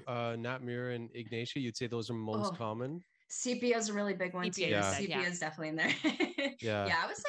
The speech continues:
Speaker 2: those are the biggest ones. There's definitely some, you know, phosphorus in there, uh,
Speaker 1: Yeah.
Speaker 2: for my more anxious types. But yeah, th-, those are
Speaker 1: Yeah.
Speaker 2: kind of the big ones. Yeah.
Speaker 1: Cool.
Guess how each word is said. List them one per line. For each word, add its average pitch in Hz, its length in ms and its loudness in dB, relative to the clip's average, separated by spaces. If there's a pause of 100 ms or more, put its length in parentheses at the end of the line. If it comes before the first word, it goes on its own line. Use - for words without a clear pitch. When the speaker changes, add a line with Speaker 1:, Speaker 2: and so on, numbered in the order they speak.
Speaker 2:
those 415 140 -4 (200)
are 233 40 -4
the 190 120 -4 (180)
biggest 233 380 -4
ones. 170 320 -2
There's 254 180 -6
definitely 226 420 -2
some, 196 460 -4
you 202 120 -6
know, 190 120 -4 (100)
phosphorus 170 560 -4
in 175 180 -6
there, 165 540 2 (340)
uh, 131 100 -4
Speaker 1:
Yeah. 120 140 0
Speaker 2:
for - 20 2
my 165 120 0
more 165 180 0
anxious 170 400 -2
types. 156 340 -2
But 151 260 -2
yeah, 151 340 2 (100)
th-, 185 180 -6
those 214 220 -8
are 226 40 4
Speaker 1:
Yeah. 196 140 4
Speaker 2:
kind 262 160 2
of 254 80 0
the 185 60 2
big 208 100 0
ones. 165 340 -2
Yeah. 190 240 -4 (360)
Speaker 1:
Cool. 107 400 0